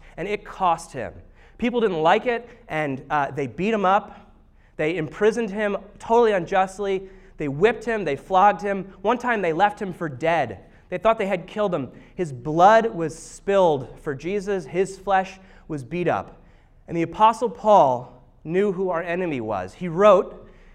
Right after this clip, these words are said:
in the letter to the Ephesians, "For our struggle is not against Nicholas Cruz." Our struggle is not against enemies of flesh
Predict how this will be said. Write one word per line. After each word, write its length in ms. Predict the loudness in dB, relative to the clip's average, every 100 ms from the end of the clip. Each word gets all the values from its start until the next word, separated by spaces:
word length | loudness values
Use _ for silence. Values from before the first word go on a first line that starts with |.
| -12 -4
in 40 |
the 60 | 0
letter 240 | 2 0
to 60 | -2
the 100 | -4
Ephesians, 600 | -6 -6 -4 -4 -6 -10 -20 -20 -20 _ _ _ _ _
"For 160 | -4 2
our 160 | 2
struggle 960 | 2 -14 -20 -14 0 2 2 0 -6 -12 -20 _ _ _ _ _ _ _ _ _ _ _ _ _ _ -18
is 140 | -4
not 180 | 2 2
against 380 | 4 2 0 -4
Nicholas 380 | -4 -2 -4 -8
Cruz." 560 | -10 -8 -8 -14 -20 -20 -20 -20 -20 -20 -20 -20 -20 -20 -20 -20 -20 -20 _ -14 -4
Our 100 | -4
struggle 1040 | -4 -16 -12 2 4 4 2 0 -2 -8 -20 -20 -20 _ _
is 160 | -12 -4
not 260 | 2 2 2
against 400 | 0 -2 -2 -10 -8
enemies 520 | -2 0 0 -2 -6
of 180 | -8 -10
flesh 580 | -10 -2 -2 -2 -8